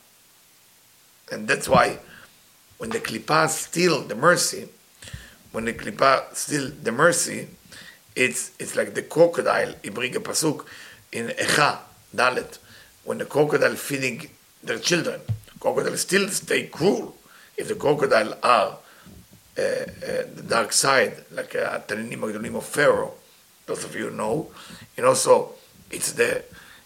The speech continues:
you see somebody with mercy, but it's actually come from the dark side, 'cause he stole that midah, he stole that behavior,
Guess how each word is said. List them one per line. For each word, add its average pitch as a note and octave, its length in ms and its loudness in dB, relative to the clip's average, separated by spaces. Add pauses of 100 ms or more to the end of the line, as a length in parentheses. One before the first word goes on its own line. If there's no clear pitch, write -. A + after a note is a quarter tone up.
(100)
you A2 120 -4
see D#3 220 6
somebody C#3+ 360 4
with C3+ 160 -2
mercy, D#3 560 2 (460)
but C3+ 100 2
it's C3+ 100 0
actually C#3 440 2
come C#3+ 220 2
from - 140 -6
the - 80 -6
dark G#2+ 260 2
side, - 380 2 (360)
'cause A#2 180 0
he A#2 60 -4
stole - 600 4 (380)
that B2+ 260 2
midah, C3 340 2
he - 60 -10
stole D#3+ 420 4
that A#2+ 300 -2 (520)
behavior, C3+ 580 2